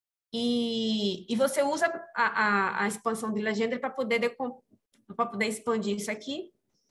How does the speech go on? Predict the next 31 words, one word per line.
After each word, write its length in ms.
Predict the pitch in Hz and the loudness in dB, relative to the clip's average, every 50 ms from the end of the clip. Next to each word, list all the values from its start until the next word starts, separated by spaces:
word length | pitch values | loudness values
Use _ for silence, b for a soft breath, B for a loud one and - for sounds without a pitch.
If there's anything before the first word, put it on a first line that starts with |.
| b b b b b b b _ _ _ _ _ _ _ _ _ _ _ _ - | b b b b b b b _ _ _ _ _ _ _ _ _ _ _ _ -4
E 460 | 240 247 254 269 277 294 320 311 - - 220 | -2 0 0 0 0 -2 -2 -4 -8 -8 -6
deixa 320 | 202 208 226 233 233 247 | -2 -2 -2 -2 -2 -2
eu 40 | 233 | -4
me 80 | 226 | -2
ver 140 | 214 214 220 | -2 -2 -4
se 100 | 214 - | -6 -6
eu 40 | - | -8
tô 60 | - | -8
esquecendo. 500 | 220 - - 220 220 - - 226 214 214 | -8 -6 -6 -8 -8 -6 -4 -6 -6 -6
Sim. 300 | - - 220 180 180 - _ _ _ _ _ _ - B B B B B B B _ _ - | -6 -6 -6 -6 -6 -8 _ _ _ _ _ _ -20 B B B B B B B _ _ -2
Pra 320 | 262 262 277 285 320 349 | 0 2 2 4 4 2
usar 400 | 339 277 247 247 226 214 202 - | 2 2 4 4 4 6 4 4
a 40 | 214 | 2
decomposição 580 | 214 214 202 226 220 - 214 208 208 - 220 202 | 2 0 -2 -2 -4 -4 -4 -4 -4 -2 -2 -2
de 80 | 190 | -2
Legendre, 680 | 190 190 180 185 196 247 269 277 226 190 180 180 - _ - | -2 -2 -2 -2 -2 0 0 0 0 0 -2 -4 -6 _ 2
esse, 960 | 240 240 277 277 - - - - 269 247 240 233 226 214 190 175 175 180 - | 2 4 4 2 0 -6 -8 -4 -2 -2 0 0 2 0 0 0 -2 -6 -6
esse 320 | - 214 233 220 - 247 226 | -2 -2 0 0 0 -4 -4
rho, 320 | 196 202 196 214 226 - | -2 -2 -2 -2 -2 -2
rho 440 | - 170 190 220 277 277 240 185 - | -2 -2 2 6 6 6 6 4 2
sob 260 | - - 233 220 226 | -2 -2 -2 -2 0
norma 260 | 208 208 208 208 196 | 0 0 2 2 0
de 100 | 180 180 | -2 -4
Q, 280 | - - 262 262 254 - | -2 0 2 2 2 2
ele 140 | - 233 226 | 2 0 0
tem 140 | 233 247 240 | 0 -6 -6
que 60 | 240 | -6
ser 120 | - 262 247 | -4 -2 2
menor 260 | 240 226 226 233 233 | 2 2 2 2 0
que 140 | - 294 285 | 0 -2 -2
um. 260 | 240 196 175 170 | -2 -2 -2 -4